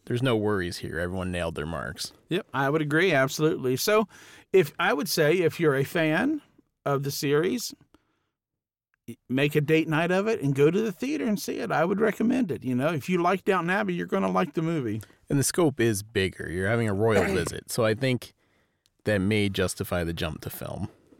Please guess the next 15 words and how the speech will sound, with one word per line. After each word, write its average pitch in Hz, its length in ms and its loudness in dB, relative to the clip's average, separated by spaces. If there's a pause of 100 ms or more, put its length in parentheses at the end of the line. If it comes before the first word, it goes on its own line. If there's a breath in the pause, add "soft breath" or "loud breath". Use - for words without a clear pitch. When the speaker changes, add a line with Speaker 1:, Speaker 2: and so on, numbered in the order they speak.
(180)
Speaker 2:
Yeah. 127 240 -4 (800 soft breath)
Maybe 175 180 0
so. 123 340 -2 (420 loud breath)
But 160 180 0 (260)
the, 170 240 2
I 185 140 0
think 277 200 0
the 226 80 2
more 175 200 2
interesting 143 720 0
take 139 320 0
from 151 220 2
this 139 340 0 (120)
film 120 360 0
is, 110 320 0